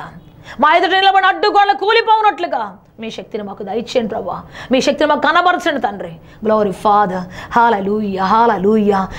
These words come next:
యేసు రాజా, మీరు రండి తండ్రి నాయన. అనేక మంది ప్రజలు, ఆ శేషమైన ప్రజలు మీ యొక్క వాక్కు కొరకు ఎదురు చూస్తూ ఉన్నారు, మీ బలము కొరకు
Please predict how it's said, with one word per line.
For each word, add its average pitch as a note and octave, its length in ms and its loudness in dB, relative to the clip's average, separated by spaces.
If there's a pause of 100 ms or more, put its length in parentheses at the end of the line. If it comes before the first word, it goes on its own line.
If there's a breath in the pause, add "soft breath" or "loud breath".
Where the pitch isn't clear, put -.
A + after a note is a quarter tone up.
(120 loud breath)
యేసు G3+ 200 2
రాజా, A3 300 4
మీరు A#3 180 4
రండి B3+ 220 4
తండ్రి A#3 200 0
నాయన. G3+ 140 -4
అనేక B3 360 2
మంది A3 160 2
ప్రజలు, A#3 460 0 (220 loud breath)
ఆ G#3 60 0
శేషమైన C4 500 0
ప్రజలు D4+ 480 2
మీ A#3+ 120 2
యొక్క A3 180 -2
వాక్కు G#3 260 0
కొరకు G#3 200 0
ఎదురు A3+ 160 2
చూస్తూ A3+ 320 -2
ఉన్నారు, G3 260 -2 (320 loud breath)
మీ A#3 80 6
బలము A#3+ 340 4
కొరకు B3 460 -2